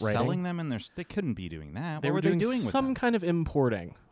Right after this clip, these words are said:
Speaker 2: And they were trying to auction them off or something? Like,
Speaker 1: I don't know.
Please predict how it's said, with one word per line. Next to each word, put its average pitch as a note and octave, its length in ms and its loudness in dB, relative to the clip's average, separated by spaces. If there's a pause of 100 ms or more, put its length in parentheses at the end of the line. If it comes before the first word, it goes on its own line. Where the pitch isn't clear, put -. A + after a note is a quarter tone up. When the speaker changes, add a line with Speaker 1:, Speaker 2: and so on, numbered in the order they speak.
(120)
Speaker 2:
And A#2+ 180 -2
they B2 60 2
were A#2+ 80 -2
trying B2+ 240 -2
to G#2+ 100 -4
auction A2+ 400 -4
them G2 160 -4
off G#2 340 -8
or F#3 60 -10
something? F#3 340 -10
Like, A2 160 -6
Speaker 1:
I B2 60 -4
don't B3 140 -2
know. A2 180 -2